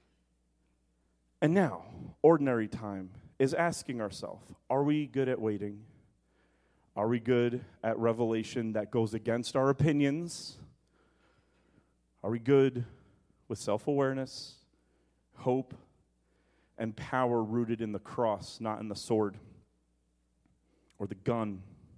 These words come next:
or the tank or the stock market? Ordinary time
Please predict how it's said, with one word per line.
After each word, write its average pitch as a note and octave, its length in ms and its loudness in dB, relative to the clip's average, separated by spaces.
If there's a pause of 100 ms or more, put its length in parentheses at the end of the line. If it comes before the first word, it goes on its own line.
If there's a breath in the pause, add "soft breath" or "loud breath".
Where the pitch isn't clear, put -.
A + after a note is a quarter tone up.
(500)
or G2+ 80 -6
the G#2 100 -4
tank - 560 -6 (680 soft breath)
or G2 80 -4
the G2 80 -6
stock G#2+ 340 -2
market? F#2 340 -12 (3500 soft breath)
Ordinary C3+ 640 4
time G#2 480 -6